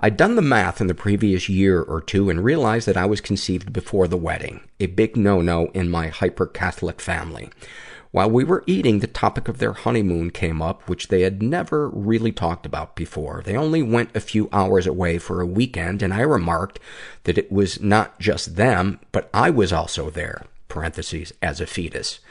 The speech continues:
My sister, who was in her mid-teens at the time,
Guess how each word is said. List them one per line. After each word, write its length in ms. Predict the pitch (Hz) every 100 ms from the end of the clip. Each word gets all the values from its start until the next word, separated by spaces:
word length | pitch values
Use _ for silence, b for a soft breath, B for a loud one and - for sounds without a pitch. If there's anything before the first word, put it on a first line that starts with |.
| B B B
My 120 | 127
sister, 640 | - - 233 - 87 92 - -
who 100 | 98
was 200 | 92 90
in 140 | 92
her 200 | 90 98
mid-teens 720 | 90 98 85 - 190 190 104 92
at 160 | 92
the 60 | -
time, 440 | - 82 80 82